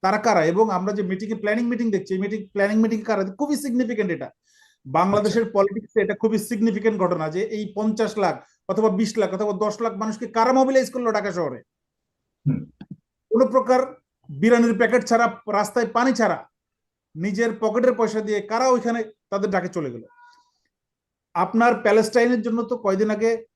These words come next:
Speaker 1: বিএনপি স-, সমাবেশ করছে, ওই সমাবেশে এত মানুষ কেন গেল না?
Speaker 2: হুম।
Speaker 1: জামাত তো মিছিল করছে, জামাতের মিছিলে কেন এত মানুষ গেল না?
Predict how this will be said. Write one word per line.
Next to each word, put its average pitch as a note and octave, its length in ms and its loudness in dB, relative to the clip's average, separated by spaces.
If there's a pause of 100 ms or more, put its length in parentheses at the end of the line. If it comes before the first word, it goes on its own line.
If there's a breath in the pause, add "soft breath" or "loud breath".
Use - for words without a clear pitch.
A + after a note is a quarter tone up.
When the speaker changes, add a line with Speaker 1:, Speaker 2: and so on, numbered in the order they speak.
(180)
Speaker 1:
বিএনপি A3 380 4
স-, - 260 -6
সমাবেশ F#3 300 0
করছে, - 240 -10 (180)
ওই B3 160 4
সমাবেশে A#3 320 4
এত G#3 120 0
মানুষ G3+ 200 -2
কেন F#3 160 -2
গেল D#3 140 -2 (100)
না? - 40 -20 (1400)
Speaker 2:
হুম। B2 120 -6 (260)
Speaker 1:
জামাত G#3 360 2
তো B3+ 60 2
মিছিল A#3 240 0
করছে, E3+ 200 -4
জামাতের A3 340 0
মিছিলে A3+ 260 -4
কেন A3 120 -4
এত G3 140 -4
মানুষ F#3 300 -4
গেল C#3 120 -6
না? A#2+ 100 -12